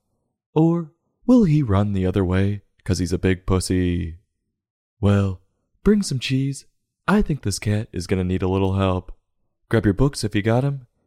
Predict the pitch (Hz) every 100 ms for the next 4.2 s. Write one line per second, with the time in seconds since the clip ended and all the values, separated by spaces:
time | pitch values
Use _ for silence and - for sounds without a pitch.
0 | _ 156 214 254 - - 101 107 - 104
1 | 101 101 98 92 87 85 80 _ _ _
2 | _ _ _ _ _ _ _ _ _ _
3 | 180 202 226 220 120 - 92 95 95 95
4 | 95 -